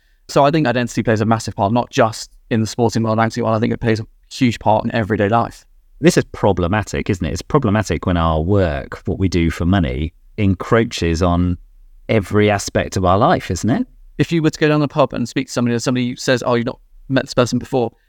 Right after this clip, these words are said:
Speaker 1: one of their first questions will be, "Well, what do you do as a job then?" Nearly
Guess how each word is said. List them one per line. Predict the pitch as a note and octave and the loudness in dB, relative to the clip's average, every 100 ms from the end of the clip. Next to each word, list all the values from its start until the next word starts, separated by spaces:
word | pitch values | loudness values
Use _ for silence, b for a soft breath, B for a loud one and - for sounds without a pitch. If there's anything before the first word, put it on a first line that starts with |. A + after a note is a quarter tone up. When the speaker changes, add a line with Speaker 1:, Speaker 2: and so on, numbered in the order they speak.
| _ - | _ -8
Speaker 1:
one | A#2 D3 | 0 2
of | D3 | 4
their | C#3 C#3 | 2 2
first | C3+ B2+ | 0 0
questions | C3 - A2 | -2 -4 -6
will | A2+ | -2
be, | A2+ A2 - _ _ - | -2 -2 -6 _ _ -10
"Well, | F3+ | -8
what | G#3 | -6
do | |
you | G3 | -2
do | |
as | G3+ | -2
a | F3 | -2
job | F#3+ | -4
then?" | - - _ _ _ _ _ _ _ | -4 -10 _ _ _ _ _ _ _
Nearly | C#3+ D#3 | 0 0